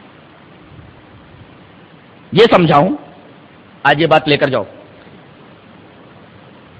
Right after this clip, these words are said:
شریعت مطہرہ میں، قرآن حکیم میں، احادیث شریفہ میں جو اصولی مہلکات بیان کیے گئے ہیں کہ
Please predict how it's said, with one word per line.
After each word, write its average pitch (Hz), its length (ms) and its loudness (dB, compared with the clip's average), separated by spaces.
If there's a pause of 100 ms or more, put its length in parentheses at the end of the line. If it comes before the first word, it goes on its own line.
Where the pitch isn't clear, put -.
(2250)
شریعت 240 520 0
مطہرہ 220 480 0
میں، 139 140 -4 (1120)
قرآن 185 260 2
حکیم 208 360 -2
میں، 160 80 -6 (1000)
احادیث 185 500 0
شریفہ 196 340 -2
میں 143 140 -4 (1900)
جو 214 260 0
اصولی 339 460 0
مہلکات 180 500 0
بیان 196 280 -2
کیے 143 180 -4
گئے 123 120 -6
ہیں 170 100 -12 (1900)
کہ 175 120 -4